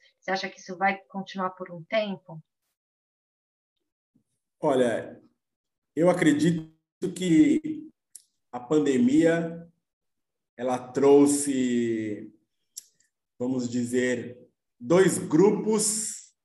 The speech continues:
Speaker 2: de pessoas, né? Porque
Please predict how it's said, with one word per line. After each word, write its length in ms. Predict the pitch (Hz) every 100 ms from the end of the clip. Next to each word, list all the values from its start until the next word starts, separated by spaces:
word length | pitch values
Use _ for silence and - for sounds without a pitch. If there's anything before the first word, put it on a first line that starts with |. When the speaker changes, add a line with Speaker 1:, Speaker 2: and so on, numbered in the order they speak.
| _ _ _ _
Speaker 2:
de 140 | 107 120
pessoas, 1160 | 147 143 - 123 107 87 80 - - - _ _ _ _ _ _ _ _ _ _
né? 300 | 101 117 - - _ _ _ _ _ _ _ _
Porque 920 | - 120 120 131 127 120 113 - -